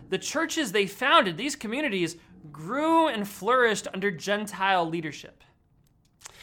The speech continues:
And so now you have this power struggle between Jewish and Gentile Christians in Rome.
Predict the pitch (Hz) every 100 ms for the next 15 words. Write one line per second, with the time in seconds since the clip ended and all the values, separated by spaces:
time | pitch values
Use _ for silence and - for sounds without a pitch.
0 | - - 220 - 262 277 359 339 208 254
1 | 262 214 - - - 311 349 - - 170
2 | 143 131 143 - - - 190 - 240 196
3 | 147 269 320 311 220 190 208 233 240 240
4 | 240 - 180 - 196 196 196 202 311 165